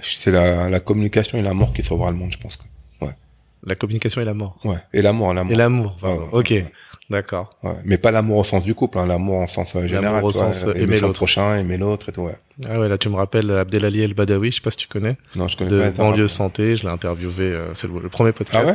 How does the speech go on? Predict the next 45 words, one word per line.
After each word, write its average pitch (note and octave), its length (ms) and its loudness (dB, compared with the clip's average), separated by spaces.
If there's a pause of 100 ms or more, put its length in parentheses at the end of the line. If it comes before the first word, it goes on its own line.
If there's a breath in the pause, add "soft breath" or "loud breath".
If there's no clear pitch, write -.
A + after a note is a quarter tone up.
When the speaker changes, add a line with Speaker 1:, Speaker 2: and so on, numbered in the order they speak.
Speaker 1:
ouais ? - 560 -12
Speaker 2:
Et F#2+ 80 4
il F#2 120 0
dit A2 240 2
justement, G#2 680 0
euh, F2 60 -2 (400)
pe-, G#2 100 -8 (100)
pendant G2 240 0
le G2+ 40 -4
confinement, G#2 600 0
il G#2 140 0
ne F#2 80 -2
restait F#2 360 -4
qu'une A#2 200 0
seule A2 140 2
chose G2+ 220 0
à G2 80 4
faire, A2+ 300 0 (340 loud breath)
c'était A2 240 -2
se - 140 0
tourner G#2+ 340 2
vers F#2+ 200 -2
l'autre. E2 260 -12 (1500)
Et G#2+ 100 2
donc, G#2 280 2
il F2+ 60 -6
dit, G2+ 160 2
bah, F2 640 -2
de-, F2 160 -6
donner G#2+ 340 2
de G2+ 80 0
l'amour. E2+ 400 -2
Voilà, E2+ 160 -4
c'est, - 60 0
Speaker 1:
Absolument, A2 360 0
Speaker 2:
c'était B2 60 -2
la C3 60 -2
Speaker 1:
ouais. D3 60 -6
Speaker 2:
conclusion. G2 360 -12
Speaker 1:
C'est, G2 80 -8
ouais, B2+ 220 0
c'est - 140 -12
bien, A2+ 180 -4
c'est - 140 -8
ça. B2+ 240 -4